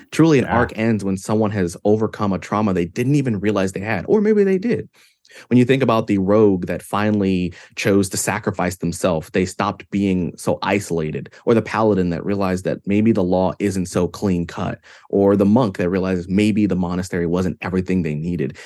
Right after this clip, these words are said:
Speaker 1: They've broken away from this form of trauma that told them there's more to life.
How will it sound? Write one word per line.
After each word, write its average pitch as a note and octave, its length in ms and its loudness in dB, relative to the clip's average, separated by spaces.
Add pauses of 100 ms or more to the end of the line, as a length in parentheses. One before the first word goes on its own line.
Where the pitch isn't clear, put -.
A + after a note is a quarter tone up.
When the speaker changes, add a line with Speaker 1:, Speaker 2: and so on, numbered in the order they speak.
(140)
Speaker 1:
They've G2 280 2 (180)
broken A#2 380 2
away F#2+ 420 2
from F2+ 360 -2
this F2 280 0
form F#2+ 380 0
of D#2+ 140 -6
trauma F2+ 580 -2 (480)
that F2+ 380 0 (340)
told A#2 220 2
them G2+ 100 4
there's F#2+ 180 0
more F#2+ 260 2
to F#2 60 0
life. F2 380 -4